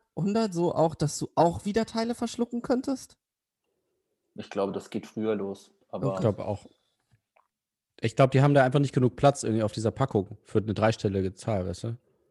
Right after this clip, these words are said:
Speaker 1: Okay.
Speaker 3: Ja.
Speaker 2: Ich glaube auch, das würde das ganze Layout zersprengen. Das sähe auch komisch aus, weil dann
Speaker 3: Ja.
Speaker 2: müsstest du theoretisch irgendwie mit einem, äh,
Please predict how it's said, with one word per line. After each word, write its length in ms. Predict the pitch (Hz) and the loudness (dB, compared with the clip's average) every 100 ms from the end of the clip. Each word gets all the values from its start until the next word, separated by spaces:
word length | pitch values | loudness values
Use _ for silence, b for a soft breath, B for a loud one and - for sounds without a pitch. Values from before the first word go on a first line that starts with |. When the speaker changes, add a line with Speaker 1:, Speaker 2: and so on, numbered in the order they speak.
| - | -20
Speaker 1:
Okay. 340 | 143 - 175 _ _ _ _ _ _ _ - | -20 -20 -20 _ _ _ _ _ _ _ -12
Speaker 3:
Ja. 100 | 98 | -12
Speaker 2:
Ich 120 | - | -10
glaube 320 | - 107 110 | -8 -2 2
auch, 140 | 123 - | 2 -2
das 180 | - 117 | -6 -2
würde 160 | 120 | 2
das 140 | - - | 2 0
ganze 280 | 117 110 104 | -8 -8 0
Layout 340 | 110 113 - | 2 2 -2
zersprengen. 640 | 107 101 - 104 107 107 | -6 -8 -6 -4 -2 -2
Das 200 | 101 101 | -4 -6
sähe 440 | - - 113 135 120 | -14 -2 2 4 4
auch 220 | 110 - | 2 -2
komisch 440 | - 127 120 - | 0 0 0 -4
aus, 360 | 92 90 92 _ | -6 -6 -10 _
weil 100 | 101 | 0
dann 140 | 101 104 | 4 4
Speaker 3:
Ja. 40 | |
Speaker 2:
müsstest 300 | 127 - - | 2 -2 -14
du 40 | - _ | -16 _
theoretisch 720 | 113 107 113 131 135 127 - b b | 2 2 2 0 -2 -6 -10 b b
irgendwie 340 | - 123 123 120 | -8 0 2 2
mit 180 | 117 117 | 0 0
einem, 500 | 110 107 107 98 90 | 0 2 2 0 -4
äh, 440 | 104 101 101 90 | -4 -2 -4 -6